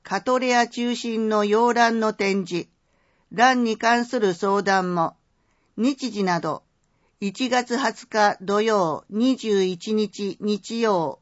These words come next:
午前十時から午後四時。無料。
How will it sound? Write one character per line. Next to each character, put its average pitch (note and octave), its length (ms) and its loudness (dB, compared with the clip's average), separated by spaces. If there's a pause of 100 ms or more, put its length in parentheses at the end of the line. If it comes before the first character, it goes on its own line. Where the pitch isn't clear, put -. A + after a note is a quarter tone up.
(120)
午 A#3+ 200 2
前 A3+ 280 2
十 B3 260 -2
時 A3+ 180 -6
か G3 140 0
ら F#3+ 160 4
午 G#3 200 2
後 G3+ 140 2
四 G3 200 2
時。 D#3 200 -12 (440)
無 G3+ 180 0
料。 F#3 460 0